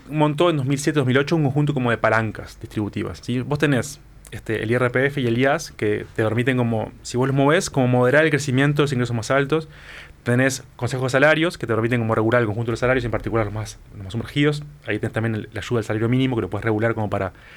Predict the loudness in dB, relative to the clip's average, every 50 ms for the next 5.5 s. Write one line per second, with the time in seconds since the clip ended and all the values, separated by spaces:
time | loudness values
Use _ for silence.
0 | -20 -20 -12 -12 -6 -4 -2 -2 -2 0 0 0 0 0 -2 -8 -16 -20 -20 -20
1 | -20 -20 -20 -6 -2 0 0 2 2 2 2 2 0 0 0 2 2 4 4 4
2 | 2 2 0 -2 -8 -18 -20 -20 -20 -18 -16 -16 -16 -16 -8 0 2 2 2 4
3 | 2 2 2 2 2 0 -4 -2 -2 2 2 2 2 2 2 2 2 2 0 0
4 | -2 -8 -12 -18 -16 -12 -12 -12 -12 -14 -6 -2 0 2 2 2 4 2 2 2
5 | 2 2 2 2 2 2 0 0 0